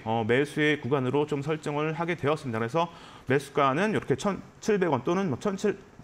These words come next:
아, 만 칠천오백 원 정도 전후로 해서 좀 보시면 될 것 같고, 그리고 단기적으로 목표가를 좀 설정해야겠죠. 그래서, 어, 단기적으로, 중단기적으로 목표가는,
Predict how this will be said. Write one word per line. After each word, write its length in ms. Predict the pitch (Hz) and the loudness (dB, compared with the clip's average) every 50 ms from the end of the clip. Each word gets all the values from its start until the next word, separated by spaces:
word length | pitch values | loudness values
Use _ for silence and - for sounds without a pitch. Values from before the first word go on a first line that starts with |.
| - 82 - | -8 -4 0
아, 100 | 107 101 | 2 4
만 180 | 95 123 151 170 | 4 4 4 2
칠천오백 460 | - 180 165 - 180 143 131 139 156 | 0 -2 -2 0 2 4 4 4 4
원 100 | 151 139 | 4 2
정도 220 | 135 131 139 147 | 0 0 0 0
전후로 340 | 143 - 123 123 131 131 131 | 0 0 0 2 4 4 4
해서 300 | 127 120 - 165 175 180 | 2 2 2 2 2 2
좀 120 | 160 151 | 0 -2
보시면 380 | 120 - 127 131 127 147 151 147 | -2 0 -2 0 0 0 -2 0
될 140 | - 120 117 | 0 0 0
것 120 | - 143 | 2 2
같고, 420 | 135 127 113 - - 196 147 95 - - - - - - | 0 0 2 2 2 2 2 2 -4 -12 -18 -18 -10 0
그리고 180 | - 202 233 226 | 2 4 4 4
단기적으로 680 | - - 190 208 220 254 247 220 247 226 214 220 233 226 | 4 2 2 2 4 2 4 4 4 4 6 6 6 4
목표가를 460 | 160 - - - 220 - 226 214 208 | 4 2 2 2 2 4 4 4 4
좀 140 | 214 202 202 | 4 2 0
설정해야겠죠. 680 | 202 226 214 220 208 202 214 254 240 214 160 - 151 | 0 2 2 2 0 2 0 2 2 0 0 2 2
그래서, 420 | 135 139 143 185 185 202 196 190 - - - - - - - - - - - - - | 2 4 4 4 4 4 2 0 -6 -14 -20 -20 -20 -20 -20 -20 -20 -20 -20 -10 -4
어, 200 | - 123 131 131 127 | 0 0 2 2 0
단기적으로, 640 | - 165 185 202 202 190 196 185 190 196 196 190 175 | -2 0 0 2 2 4 4 4 4 4 4 2 0
중단기적으로 580 | - - 165 156 180 185 180 170 175 170 165 135 | -2 -2 0 0 2 2 2 2 2 0 0 -2
목표가는, 720 | 127 123 139 151 - 151 147 139 143 180 208 233 233 240 | -2 -2 -4 -2 0 2 2 2 2 2 0 -2 -2 -6